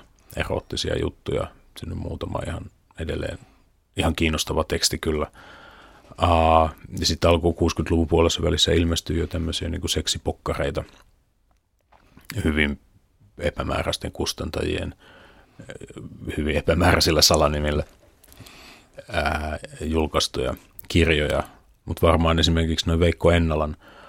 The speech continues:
kaksi kirjaa, Kyttyrä ja, ja sitten toi Veljeni Herrassa, niin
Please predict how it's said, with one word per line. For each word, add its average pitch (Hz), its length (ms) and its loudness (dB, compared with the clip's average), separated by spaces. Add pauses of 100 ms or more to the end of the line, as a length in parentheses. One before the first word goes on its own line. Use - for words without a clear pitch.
(180)
kaksi - 280 0
kirjaa, 82 480 0 (460)
Kyttyrä 80 500 -2
ja, 76 380 0
ja 73 160 -6
sitten 76 420 -6
toi 78 300 -4
Veljeni 80 360 -2
Herrassa, 78 420 0
niin 73 340 -8